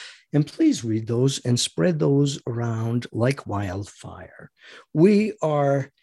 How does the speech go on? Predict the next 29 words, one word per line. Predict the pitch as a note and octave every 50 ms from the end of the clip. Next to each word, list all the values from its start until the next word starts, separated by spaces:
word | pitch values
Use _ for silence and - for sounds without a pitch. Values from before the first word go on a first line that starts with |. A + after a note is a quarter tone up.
| _ _ _ _ _ -
living | C#3 C3 C#3 F3 F#3+ A#3+ A#3+ A#3+
in | A#3 A3+
a | A3 G#3+
time | - - - F3 D3+ B2 A#2 A#2 A2+ A2+ A#2 A#2 B2 B2+ - _ _ _ _ _ _ _ -
when | - C3 C3+ B2+ B2+ B2+ B2 A#2+ -
America | B2 A2+ A#2+ D#3+ A#3 C4 G#3 - - - - - C#3+
is | C3+ B2+ B2
in | C#3+ C3+ C3 A#2+
grave | A2 A#2 A#2+ C3 C3+ C#3+ D3 C#3 C#3 C#3+ C#3+ C#3 - _ _ _ _ _ _ _ -
danger. | - C3+ C3+ C3+ C3 A#2+ F#2+ - - - - _ - - _ _ _ _ - - - - - - _ _ -
We | C3+ C3
are | C3 A#2 A2+
in | A2 G#2
serious | G2+ - - - - C#3 C#3+ D#3 D#3+ E3 E3+ E3+ E3+ - - -
trouble, | - - - - D#3+ D3+ B2 - - - - - D3+ - _ _ _ _ _ _ -
and | B2+ B2 B2 B2 B2 A#2+ A#2 A#2
what | C3+ D3+ - -
we | C3 C#3 D3
need | D#3 D3 C#3 D3 D3 C#3
to | - -
do | B2 B2+ C3 C3+
more | A#2+ A2+ A2+ A#2+ C3 C#3 C#3 C3+
than | B2+ C3 B2+ C3 - _ -
ever | C3 B2+ A2 G#2 A2+ A#2+
is | - - C#3 B2+ -
to | - - C3+ B2
spread | - - - - - D3 D#3 G3+ A#3 G#3+ F3+
the | F#3 D#3+
truth | - - - - F#3+ D#3 C3+ C3+ C3+ -